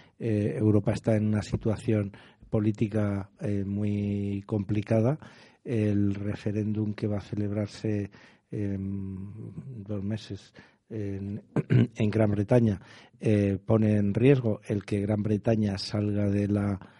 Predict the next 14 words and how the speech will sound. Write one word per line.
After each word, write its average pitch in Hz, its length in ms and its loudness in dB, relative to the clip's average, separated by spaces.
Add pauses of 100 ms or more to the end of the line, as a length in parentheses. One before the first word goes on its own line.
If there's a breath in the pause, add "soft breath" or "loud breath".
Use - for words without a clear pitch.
(260 loud breath)
de 104 320 -2
la 101 280 0
Unión 107 420 0
Europea, 110 460 4 (320 loud breath)
y 110 180 0
yo 123 220 4
creo 131 420 2
que 127 380 0
en 110 200 0
este 113 220 0
momento 123 380 2
para 113 180 0
Estados 123 460 0
Unidos, 120 500 2